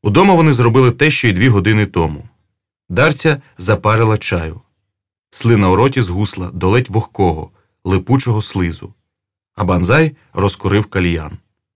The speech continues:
Грав Пітер Габріел. Що б там Соля не казала, а це таки є класною музикою.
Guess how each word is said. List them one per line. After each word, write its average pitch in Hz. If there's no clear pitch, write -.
Грав 165
Пітер 117
Габріел. 82
Що -
б 120
там 135
Соля 135
не 127
казала, 139
а 104
це 196
таки 185
є 127
класною 120
музикою. 82